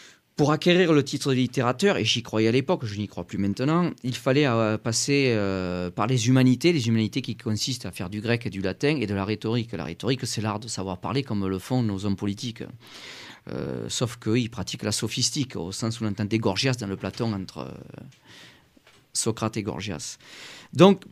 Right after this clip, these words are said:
voilà, euh, moi les lettres, c'était, euh, c'était la poésie qui m'intéressait. C'est pour ça que le premier ouvrage que j'ai écrit, c'est le, le Buveur de coquelicots, un recueil de poésie où il y a des textes grecs dedans,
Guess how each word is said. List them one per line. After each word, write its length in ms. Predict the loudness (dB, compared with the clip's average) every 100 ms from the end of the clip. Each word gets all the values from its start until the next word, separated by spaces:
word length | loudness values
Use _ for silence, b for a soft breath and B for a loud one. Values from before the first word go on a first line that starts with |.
| -6
voilà, 420 | 4 6 6 6
euh, 380 | 6 6 4 4
moi 240 | 6 6
les 120 | 8 8
lettres, 280 | 6 4
c'était, 480 | 0 0 2 4 6
euh, 480 | 4 2 0 -2 -2
c'était 340 | -2 -2 2 2
la 160 | 2
poésie 420 | 0 2 2 0 -6
qui 120 | -8
m'intéressait. 480 | -8 -8 -12 -10 -10
C'est 100 | -8
pour 140 | -4
ça 120 | -2
que 120 | 0
le 80 | -2
premier 280 | 0 0 2
ouvrage 320 | 0 0 -2
que 120 | -4
j'ai 160 | -6 -4
écrit, 300 | -4 -6 -4
c'est 180 | -4 -2
le, 120 | -4 -4 -6
le 100 | -4
Buveur 320 | -2 0 0
de 80 | -2
coquelicots, 520 | -4 -8 -8 -8 -4
un 100 | -2
recueil 240 | -4 -4 -4
de 60 |
poésie 340 | -2 -2 0 0
où 80 |
il 40 | 2
y 20 |
a 20 |
des 80 | 2
textes 280 | 0 -4 -6
grecs 280 | -4 -4 -4
dedans, 320 | -4 -4